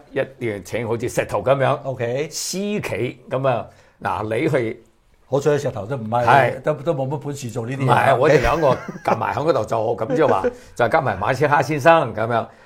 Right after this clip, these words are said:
Speaker 1: 就可以開發，呃，呢啲私人嘅呢個太空船啦。
Speaker 2: 嗯。
Speaker 1: 係嘛？噉先至可以將嗰啲價錢降低。
Speaker 2: 降低，係。
Speaker 1: 唔係嘅話呢，好似以前阿波羅嗰個，呃，嗰個計劃呢，你知阿波羅計劃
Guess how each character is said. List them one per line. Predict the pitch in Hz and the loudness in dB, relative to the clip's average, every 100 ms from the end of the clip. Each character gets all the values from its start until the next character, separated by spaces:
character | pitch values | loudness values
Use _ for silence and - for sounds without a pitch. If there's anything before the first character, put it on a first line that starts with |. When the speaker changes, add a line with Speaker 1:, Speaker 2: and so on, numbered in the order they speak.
| - - | -10 0
Speaker 1:
就 | 113 113 - _ _ - | 2 2 -4 _ _ -2
可 | 123 | 0
以 | 131 | 2
開 | 143 147 | 2 2
發， | 104 95 - _ - | 0 -2 -8 _ -14
呃， | 104 101 | -10 -8
呢 | 120 | -8
啲 | 120 123 | -8 -8
私 | - 220 | -6 -4
人 | 180 95 95 | -2 -4 -6
嘅 | 107 | -6
呢 | 117 | -6
個 | 110 | -8
太 | - 95 | -6 -8
空 | 117 | -8
船 | 110 71 | -10 -12
啦。 | 78 | -10
Speaker 2:
嗯。 | 123 131 190 - _ | -8 -6 -8 -14 _
Speaker 1:
係 | - | -6
嘛？ | 98 90 | -4 -4
噉 | - 175 - _ _ _ _ _ _ | -4 -4 -8 _ _ _ _ _ _
先 | - 190 | -8 -4
至 | 143 | -2
可 | 113 131 | -2 -2
以 | 135 139 - - | -4 -8 -18 -6
將 | 147 139 | -4 0
嗰 | 131 | 0
啲 | 135 | 0
價 | 135 104 92 | -2 -2 -4
錢 | - 71 - _ _ - | -12 -18 -20 _ _ -2
降 | 95 98 | -2 0
低。 | 123 - | -2 -2
Speaker 2:
降 | 117 | -6
低， | 123 | -2
係。 | 127 113 | -2 -2
Speaker 1:
唔 | 110 | -2
係 | 120 | 0
嘅 | 120 | 4
話 | 147 | 4
呢， | 170 | 4
好 | 147 | 2
似 | 139 147 | 0 -4
以 | - 131 160 | -4 -8 -6
前 | 104 - | -4 0
阿 | 120 | 2
波 | 156 | 4
羅 | 151 76 | 2 0
嗰 | 80 131 | 0 0
個， | 135 107 101 - 104 | 2 2 0 -4 -6
呃， | 95 92 - 92 - | -6 -6 -8 -12 -6
嗰 | 117 113 | -4 -2
個 | 110 | -4
計 | 90 110 98 | -4 -6 -6
劃 | 85 | -6
呢， | 104 127 - _ _ - | -6 -6 -8 _ _ -6
你 | 113 | -2
知 | - | -2
阿 | 101 | 0
波 | 147 - | -2 -2
羅 | - | -4
計 | - 123 | -4 -2
劃 | 107 | -2